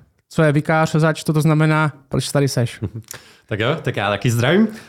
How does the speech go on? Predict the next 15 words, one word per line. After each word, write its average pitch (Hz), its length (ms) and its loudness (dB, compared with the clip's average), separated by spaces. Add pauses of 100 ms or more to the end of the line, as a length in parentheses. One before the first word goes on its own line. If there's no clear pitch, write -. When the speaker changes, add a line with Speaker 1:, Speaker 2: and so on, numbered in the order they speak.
(240)
Speaker 2:
Já 104 200 -2
jsem 107 280 0
vikář 117 340 -2
Viktor 156 560 0
a 98 500 0
co - 160 -2
je 143 120 2
vikář? 104 440 -2
Tak 98 220 -2
vikář, 139 500 -2
to 139 100 -2
je 120 100 0
v 117 60 -8
podstatě 104 680 -2
člověk, 120 560 -2